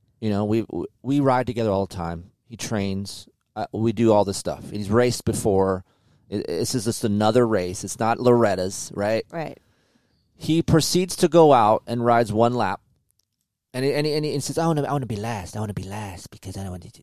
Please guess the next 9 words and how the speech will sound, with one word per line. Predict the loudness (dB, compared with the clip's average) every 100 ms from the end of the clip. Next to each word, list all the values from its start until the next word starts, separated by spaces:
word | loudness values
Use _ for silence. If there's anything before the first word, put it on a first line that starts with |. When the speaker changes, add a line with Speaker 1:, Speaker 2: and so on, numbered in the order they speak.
| _ -18
Speaker 1:
I'm |
like, | -14 -12
"Okay, | -14 -14 -16
whatever." | -16 -16 -20 _ _ _ _ _ _ _ -6
Uh, | -4 -4 -8 _ _ _ _ _ _ _ _ _ _ _ _
so | 2
he | 4
goes | 6 6 6
and | 4